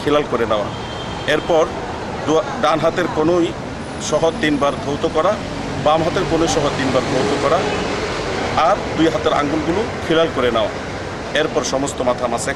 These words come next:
করা। মাসে করার পর ডান পায়ের টাকনু সহ ধৌত করা,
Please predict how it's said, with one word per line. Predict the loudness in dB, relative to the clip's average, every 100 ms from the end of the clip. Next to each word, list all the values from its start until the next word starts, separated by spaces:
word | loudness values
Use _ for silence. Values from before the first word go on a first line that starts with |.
| 2
করা। | 2 0 -4 -10 -10 -10 -10 -10 -2
মাসে | 0 2 2
করার | 2 2 2 0
পর | 2 2 -4 -12 -12 -12 -4 2
ডান | 2 2
পায়ের | 2 2 0
টাকনু | -2 -2
সহ | -2 0 0 0
ধৌত | -2 -2 0
করা, | 0